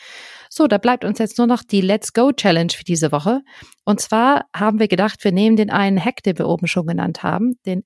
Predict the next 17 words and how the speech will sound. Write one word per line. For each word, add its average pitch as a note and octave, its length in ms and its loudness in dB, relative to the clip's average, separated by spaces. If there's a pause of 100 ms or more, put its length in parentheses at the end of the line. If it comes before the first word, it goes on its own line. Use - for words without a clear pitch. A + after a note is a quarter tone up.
Make F#3+ 340 -4
It F#3 100 -8
a F#3 140 -2
Habit G3+ 400 -2
Hack - 220 -4 (560)
und G3 200 -2
sagen G#3+ 300 -4
euch - 260 -4
mal, G3 160 0
ihr F3 200 -2
habt - 260 -6
ja F3+ 80 2
letzte F#3 340 -2
Woche, F#3+ 300 0
wenn F3 120 2
ihr F3 160 2
ja E3+ 300 2